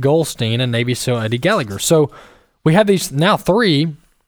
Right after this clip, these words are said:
service members that were convicted or accused of war crimes in Afghanistan.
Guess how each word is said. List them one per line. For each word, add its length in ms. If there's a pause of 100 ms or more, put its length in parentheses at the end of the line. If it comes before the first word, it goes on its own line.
service 460
members 500
that 220
were 160
convicted 600
or 260
accused 640
of 160
war 220
crimes 380
in 80
Afghanistan. 840